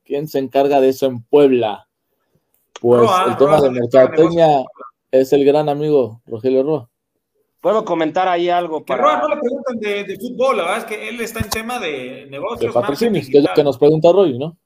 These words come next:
Speaker 3: Lamentablemente,
Speaker 2: Traigan los
Speaker 3: Roy,
Speaker 2: patrocinios.
Speaker 3: Aunque,
Speaker 2: <laughs>
Speaker 3: aunque lleguen patrocinios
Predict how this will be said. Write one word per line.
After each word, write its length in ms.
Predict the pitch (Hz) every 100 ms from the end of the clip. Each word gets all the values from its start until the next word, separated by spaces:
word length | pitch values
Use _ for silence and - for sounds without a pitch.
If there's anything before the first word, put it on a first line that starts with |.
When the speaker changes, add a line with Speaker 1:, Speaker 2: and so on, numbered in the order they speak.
| _ _ _ _ _ _ _ _ _
Speaker 3:
Lamentablemente, 800 | 151 170 175 247 277 240 233
Speaker 2:
Traigan 140 | 226 202
los 80 | 196
Speaker 3:
Roy, 140 | 196
Speaker 2:
patrocinios. 300 | 233 - 151 _ _ _ _ -
Speaker 3:
Aunque, 680 | 160 175 175 175 170 170
Speaker 2:
<laughs> 40 | -
Speaker 3:
aunque 460 | 160 170 165 170
lleguen 340 | 165 208 226 220
patrocinios 880 | 165 - 190 143 175 175 185 190